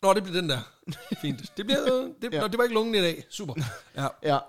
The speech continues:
Speaker 2: det
Speaker 1: Også bare den der med følelsen af at hive i sine egne organer på indersiden.
Speaker 2: Ja. Ja.
Speaker 1: Det tror jeg er mærkeligt.
Speaker 2: Også fordi af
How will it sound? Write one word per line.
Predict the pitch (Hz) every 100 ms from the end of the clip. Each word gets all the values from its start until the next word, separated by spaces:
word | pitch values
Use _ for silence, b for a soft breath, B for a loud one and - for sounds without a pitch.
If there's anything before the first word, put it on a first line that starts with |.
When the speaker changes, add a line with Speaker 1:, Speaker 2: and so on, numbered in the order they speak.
| -
Speaker 2:
det | 165
Speaker 1:
Også | 180
bare | 196
den | 170 175
der |
med | 160 156
følelsen | - 196 180 165
af | 151
at | 135
hive | - 180 196
i |
sine | - 135
egne | 147
organer | 143 160 131
på | -
indersiden. | 151 165 - 131 - -
Speaker 2:
Ja. | 156 - B B B B B B B B -
Ja. | 151 - - _ _ -
Speaker 1:
Det | 220 160
tror | - 139
jeg |
er | 110
mærkeligt. | -
Speaker 2:
Også | 196 -
fordi | 233
af | -